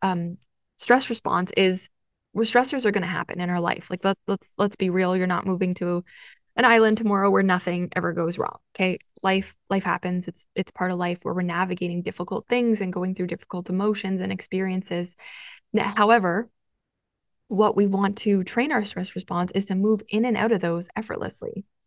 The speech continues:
right? Our nervous system wants to move in and out of them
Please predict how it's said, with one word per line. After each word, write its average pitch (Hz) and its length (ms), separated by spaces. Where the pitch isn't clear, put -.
right? 196 120
Our 196 80
nervous 220 320
system 196 260
wants 185 180
to 180 80
move 185 180
in 240 360
and - 140
out 247 200
of 185 140
them 175 280